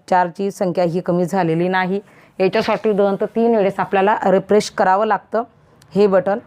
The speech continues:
त्याच्याशिवाय तुमचं ते, अ, जे लाभार्थी आहेत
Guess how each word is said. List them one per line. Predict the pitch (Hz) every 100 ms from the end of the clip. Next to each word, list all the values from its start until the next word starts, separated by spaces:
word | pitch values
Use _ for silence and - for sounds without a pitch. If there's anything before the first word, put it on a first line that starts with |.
| _ -
त्याच्याशिवाय | 180 196 190 196 190
तुमचं | 190 185 180
ते, | 190 196 240 - - - - - -
अ, | 180
जे | 170 196
लाभार्थी | 185 175 190 214
आहेत | 196